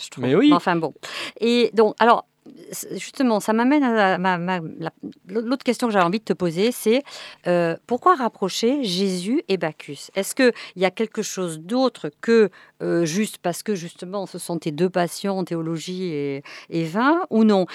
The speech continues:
Speaker 1: Parce que, bon, Bacchus, quand même, <laughs> tu te souviens de la polémique qu'il y a eu au moment du quatorze juillet, euh, avec cette
Speaker 2: Oui.
Speaker 1: histoire de, voilà, de Sainte Seine qui finalement était
Speaker 2: Oui, pour les
Speaker 1: dionysiaque,
Speaker 2: Jeux
Speaker 1: enfin,
Speaker 2: Olympiques. Oui,
Speaker 1: pour
Speaker 2: c'est
Speaker 1: les Jeux
Speaker 2: ça.
Speaker 1: Olympiques, pardon, quels
Speaker 2: C'est
Speaker 1: Jeux
Speaker 2: ça, c'était les
Speaker 1: Olympiques,
Speaker 2: Jeux
Speaker 1: voilà,
Speaker 2: Olympiques,
Speaker 1: voilà.
Speaker 2: oui.
Speaker 1: Parce que c'est vrai que Bacchus, c'est quand même un dieu romain,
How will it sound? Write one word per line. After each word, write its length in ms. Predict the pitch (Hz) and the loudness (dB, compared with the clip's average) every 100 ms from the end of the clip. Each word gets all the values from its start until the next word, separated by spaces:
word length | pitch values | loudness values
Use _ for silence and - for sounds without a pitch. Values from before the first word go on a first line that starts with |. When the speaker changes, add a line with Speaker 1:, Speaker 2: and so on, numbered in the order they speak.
| - - | -6 -2
Speaker 1:
Parce 160 | 202 | 0
que, 80 | - | 2
bon, 200 | - 185 - | 2 0 0
Bacchus, 460 | 196 202 - 330 - | -2 0 0 -2 0
quand 100 | 220 | -2
même, 240 | 208 240 226 | 2 2 0
<laughs> 140 | - | -4
tu 60 | - | -16
te 60 | - | -6
souviens 180 | 208 | -2
de 60 | 247 | 2
la 80 | 185 | 2
polémique 480 | - 196 208 233 226 | 2 0 2 2 2
qu'il 140 | - | 0
y 40 | 180 | 2
a 20 | |
eu 100 | 196 | 2
au 60 | 180 | 0
moment 320 | 175 175 185 | 0 0 -2
du 100 | 170 | -4
quatorze 400 | 170 - 175 170 | -8 -4 -4 -4
juillet, 480 | 170 185 220 233 220 - - - | -6 -2 2 2 0 -10 -18 -6
euh, 240 | 180 180 175 | 0 0 2
avec 240 | 180 190 | 0 -2
cette 160 | - - | -6 -4
Speaker 2:
Oui. 140 | 135 | -2
Speaker 1:
histoire 400 | 147 131 113 202 | 0 -2 0 0
de, 100 | 175 | 0
voilà, 300 | 180 180 190 | -4 0 0
de 80 | 180 | 0
Sainte 300 | 175 202 196 | -2 -2 -2
Seine 340 | - 214 208 185 | -2 0 0 -2
qui 100 | 170 | -6
finalement 240 | 190 190 | -4 -4
était 160 | 190 180 | -4 -2
Speaker 2:
Oui, 240 | 151 170 | 2 2
pour 220 | 202 120 | 2 2
les 80 | 120 | 6
Speaker 1:
dionysiaque, 400 | 208 202 202 135 | 8 8 8 8
Speaker 2:
Jeux 80 | 139 | 6
Speaker 1:
enfin, 100 | 135 135 - | 4 4 4
Speaker 2:
Olympiques. 160 | - 139 | 4 2
Oui, 200 | 147 170 | 2 6
Speaker 1:
pour 100 | 160 | 8
Speaker 2:
c'est 60 | 233 | 8
Speaker 1:
les 60 | |
Jeux 60 | 165 | 8
Speaker 2:
ça. 20 | 269 | 8
Speaker 1:
Olympiques, 420 | 262 - 233 - | 6 2 -4 0
pardon, 260 | 190 180 | 2 2
quels 160 | 160 180 | 0 0
Speaker 2:
C'est 60 | 170 | 2
Speaker 1:
Jeux 60 | 190 | 4
Speaker 2:
ça, 140 | 185 143 | 4 4
c'était 160 | - | 4
les 20 | 131 | 2
Speaker 1:
Olympiques, 100 | 151 | 4
Speaker 2:
Jeux 100 | 160 | 4
Speaker 1:
voilà, 360 | 160 165 190 240 | 6 6 6 8
Speaker 2:
Olympiques, 160 | 254 233 | 6 6
Speaker 1:
voilà. 380 | 190 202 269 302 | 4 8 6 6
Speaker 2:
oui. 240 | - - | -4 -4
Speaker 1:
Parce 140 | 202 - | -4 -4
que 80 | |
c'est 180 | 208 233 | -4 0
vrai 140 | 233 226 | 2 2
que 80 | |
Bacchus, 340 | 190 196 190 220 | 2 0 0 -6
c'est 140 | - | -4
quand 100 | 180 | -2
même 140 | 170 165 | 0 0
un 80 | |
dieu 200 | 156 175 | 0 0
romain, 440 | 175 190 240 254 | 0 2 4 4